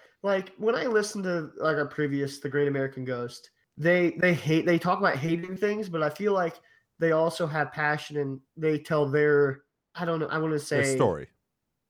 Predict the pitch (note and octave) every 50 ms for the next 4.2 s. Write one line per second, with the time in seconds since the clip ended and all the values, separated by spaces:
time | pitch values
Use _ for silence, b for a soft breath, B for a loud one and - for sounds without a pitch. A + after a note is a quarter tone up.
0 | _ - F3 F3+ F#3+ E3 C#3+ A#2+ A2+ B2 - - - - E3+ D#3 C3 - B B
1 | B B B A3 B3+ C4 C4 - D4 - D4 C4 A#3+ G#3+ G#3 B B B _ -
2 | F#3+ F#3+ F#3+ G#3 G3+ G3+ - - - - - A3+ A3+ G#3 F#3 E3+ D#3 D#3+ E3+ F3
3 | F3+ E3 D#3 - - C3 B2+ B2 B2+ C3 _ _ _ _ _ - D#3+ D#3 E3 D3+
4 | D3+ D3 -